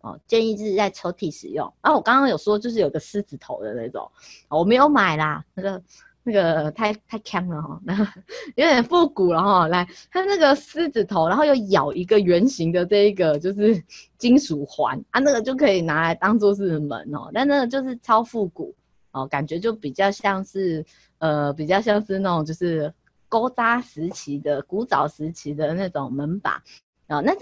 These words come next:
个小门钮的部分，哦，之前建材行，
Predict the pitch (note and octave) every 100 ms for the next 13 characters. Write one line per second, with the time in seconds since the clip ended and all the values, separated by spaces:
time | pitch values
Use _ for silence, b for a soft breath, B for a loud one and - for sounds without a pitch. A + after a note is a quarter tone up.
0 | B4 G#4 - G3 E3 E3 F3+ C4 G#3 C#3+
1 | C#3+ A#3+ A3+ G#3+ A#3 F3 B2+ - _ D3
2 | C#3+ - C4+ G#3 G#3 B3 G#3 E3+ F3 D3